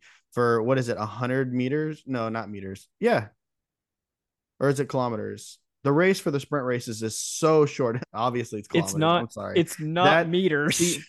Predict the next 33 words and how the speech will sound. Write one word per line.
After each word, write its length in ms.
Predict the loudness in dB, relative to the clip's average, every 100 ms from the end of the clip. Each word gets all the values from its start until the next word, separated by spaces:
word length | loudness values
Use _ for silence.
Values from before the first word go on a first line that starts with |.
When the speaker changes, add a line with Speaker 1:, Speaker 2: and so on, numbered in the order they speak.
| -8
Speaker 1:
that, 360 | 0 4 4 4
that 180 | 4 4
is 120 | 2
the 80 | -2
perfect 420 | 0 0 0 -2
definition 580 | -4 -2 -6 -6 -8 -6
right 180 | -6 -2
there 220 | -2 -2
of 120 | -2
a 60 | -6
true 260 | -6 -4 -2
American. 640 | -2 -4 -6 -8 -10 -12 _ _ -4
<laughs> 100 | -4 -6 2 2 2 _ _ _ _ -2 -2 _ _ _ _ _ _
Speaker 2:
What 80 | 2
Speaker 1:
I'm 60 |
Speaker 2:
is 100 | 4
this 100 | 4
Speaker 1:
so 100 | 6 6
Speaker 2:
race? 200 | 6 4
Speaker 1:
sorry. 340 | -2 -2 -4 -6 _
Speaker 2:
What 100 | -8
is 80 | -4
this 140 | -2 4
race? 240 | 4 4
A 80 | 2
hundred 380 | 2 2 0 2
yards 440 | 4 4 2 0
or 120 | 0
a 80 | 2
hundred 260 | 0 -2 -2
Speaker 1:
<laughs> 40 |
Yeah, 0 |
Speaker 2:
miles? 500 | -2 2 4 4 6